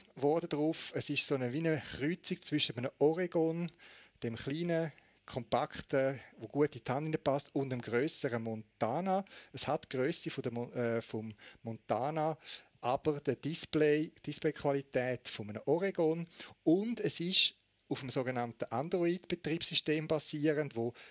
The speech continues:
viele Smartphones heute drauf haben. Wer also dort vertrei-, äh, vertraut ist mit der Android, äh, Betriebssystem und der Bedienphilosophie, der findet sich dort wieder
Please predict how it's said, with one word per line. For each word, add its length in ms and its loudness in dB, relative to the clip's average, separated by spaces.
viele 240 -6
Smartphones 1080 -2
heute 400 -8
drauf 360 -8
haben. 200 -8
Wer 160 0
also 140 -2
dort 280 -2
vertrei-, 540 -4
äh, 220 -2
vertraut 560 -2
ist 360 2
mit 340 -8
der 180 -6
Android, 720 -2
äh, 180 0
Betriebssystem 840 2
und 220 -6
der 60 -8
Bedienphilosophie, 1080 0
der 140 2
findet 300 -2
sich 140 -2
dort 260 0
wieder 140 -8